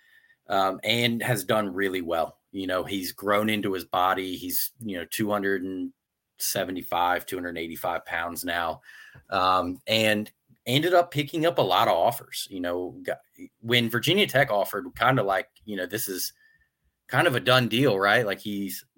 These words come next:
all about Virginia Tech. It was his dream school in high school.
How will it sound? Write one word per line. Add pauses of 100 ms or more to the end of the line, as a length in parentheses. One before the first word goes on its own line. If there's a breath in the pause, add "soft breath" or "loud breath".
(120)
all
about
Virginia
Tech.
It
was
his
dream
school
in
high
school.